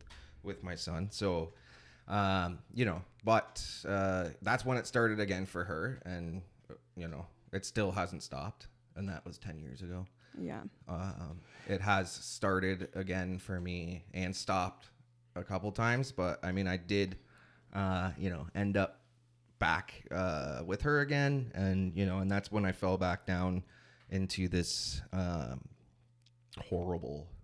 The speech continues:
Speaker 1: it, it just, this was just elevated from anything that I experienced before. Uh, and that's, you know, I V needle use.
Speaker 2: Yeah.
Speaker 1: Uh, and I, I don't, and, and meth,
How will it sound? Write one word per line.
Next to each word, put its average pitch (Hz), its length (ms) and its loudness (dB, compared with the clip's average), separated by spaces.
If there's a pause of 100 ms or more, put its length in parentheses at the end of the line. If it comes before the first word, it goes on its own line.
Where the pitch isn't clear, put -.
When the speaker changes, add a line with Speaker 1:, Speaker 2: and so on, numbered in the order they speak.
(160)
Speaker 1:
it, 87 140 -6
it - 100 -6
just, - 380 -10 (160)
this - 180 -4
was 76 100 -10
just - 300 -12
elevated 85 600 -2 (180)
from 78 400 -6 (240)
anything 92 380 -2
that 82 100 0
I 82 100 2
experienced 69 540 -6
before. 76 460 -8 (720)
Uh, 82 280 -4
and 92 120 -2
that's, - 420 -6 (120)
you 92 140 -2
know, 69 260 -4
I 92 140 2
V 90 360 -2 (120)
needle 90 380 -2
use. - 520 -8
Speaker 2:
Yeah. 170 260 -2 (120)
Speaker 1:
Uh, 85 420 -8 (760)
and 107 180 8
I, 101 260 6
I 107 40 10
don't, 107 220 6
and, 98 240 6
and 101 180 6
meth, 92 340 4